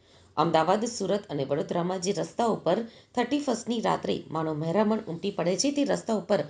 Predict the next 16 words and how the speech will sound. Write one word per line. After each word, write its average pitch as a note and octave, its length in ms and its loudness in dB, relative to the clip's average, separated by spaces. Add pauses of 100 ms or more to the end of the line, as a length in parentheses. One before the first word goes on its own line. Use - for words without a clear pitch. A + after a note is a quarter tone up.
(300)
વાહનો B3 420 4
ઉપર F#3+ 240 -2
પ્રતિબંધ F3 540 -2
મૂકી F3 300 -2 (340)
વૈકલ્પિક E3+ 600 0
રૂટ G3+ 300 -2
જાહેર C#3 320 -4
કરાયા C3 400 -2
છે. - 100 -10 (800)
થર્ટી C#4+ 240 6
ફર્સ્ટની - 340 2
ઉજવણી G3+ 260 4
માટે G#3+ 220 2
નશો E3+ 320 0
કરનારાઓનો F3+ 560 2
નશો E3+ 340 0